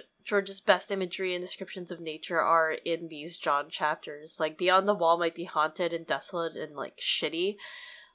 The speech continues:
a lot of the time, but that doesn't make it any less beautiful, as you can see from scenes like this.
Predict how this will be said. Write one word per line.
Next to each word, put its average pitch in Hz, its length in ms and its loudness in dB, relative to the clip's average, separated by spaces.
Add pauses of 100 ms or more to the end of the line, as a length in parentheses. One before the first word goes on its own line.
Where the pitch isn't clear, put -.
(100)
a - 80 6
lot 214 200 10
of 220 80 0
the 233 60 -8
time, 247 380 -2
but 214 140 2
that 180 180 4
doesn't 180 420 2
make 165 240 -2
it 170 160 2
any 175 260 -2
less 160 380 -6
beautiful, 175 500 -4
as 170 200 -6
you 175 80 -6
can 180 160 -10
see 170 200 -8
from 175 180 -14
scenes 160 280 -12
like 160 200 -10
this. - 680 -6